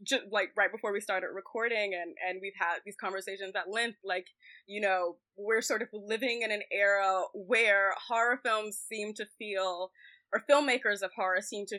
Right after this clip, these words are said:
feel that you have to really bludgeon your audience with your political commentary. And it feels, uh, like, it, it, to me, it always feels, like, really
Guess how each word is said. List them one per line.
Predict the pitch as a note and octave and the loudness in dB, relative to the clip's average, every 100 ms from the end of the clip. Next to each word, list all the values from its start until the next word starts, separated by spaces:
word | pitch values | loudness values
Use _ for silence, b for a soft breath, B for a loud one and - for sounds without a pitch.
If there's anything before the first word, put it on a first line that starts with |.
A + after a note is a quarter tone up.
| - | -6
feel | A3 G#3 | 0 2
that | G3 F3+ | 4 2
you | G#3 G#3 | 0 2
have | G3+ - | 2 0
to | G3 | -6
really | G#3 G#3 F#3+ - - | -2 -2 -2 -6 -2
bludgeon | G3 A3 G#3 G#3+ G3 | 6 6 6 0 0
your | F#3+ - | -2 2
audience | G3 G3 F#3+ - - | 4 2 0 -6 -10
with | G3 G3+ G#3+ | -6 -6 -4
your | G3 F#3 | -8 -6
political | G#3+ G3+ G3+ G#3 F3+ E3+ - - | -4 -2 -2 -2 -2 -2 -6 -4
commentary. | F#3+ F#3 F#3+ F#3+ G3 D#3+ A2+ D3+ B3+ _ B B - | -2 0 -2 -4 -6 -6 -6 -8 -14 _ B B 2
And | G#3 A3 | 4 6
it | G#3 - - | 2 0 -6
feels, | C4 D4 C4 A#3+ A#3 - - - | 2 4 4 2 -2 -8 -10 0
uh, | G#3 G3+ G3+ G3 F#3+ F#3 F3+ - - | 2 4 4 2 0 -2 -6 -10 -6
like, | G3+ G3+ F#3 - | 0 0 -2 -8
it, | G#3 - | -4 2
it, | A#3 - | 2 0
to | B3+ | 0
me, | E4+ | 4
it | D4+ | 6
always | A#3 A3+ - | 6 4 -2
feels, | A#3+ G#3+ | -2 0
like, | G3+ | 0
really | G#3+ A3 G#3 | -2 -4 -2